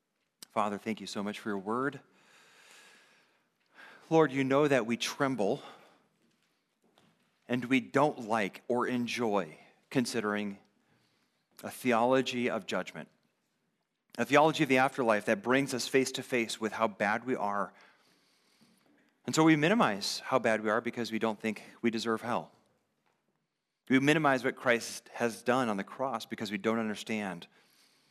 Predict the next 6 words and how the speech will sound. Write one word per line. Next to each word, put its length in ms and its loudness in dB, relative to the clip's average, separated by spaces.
the 340 0
weight 520 -2
on 140 -2
his 280 -6
infinite 420 -4
shoulders 760 -8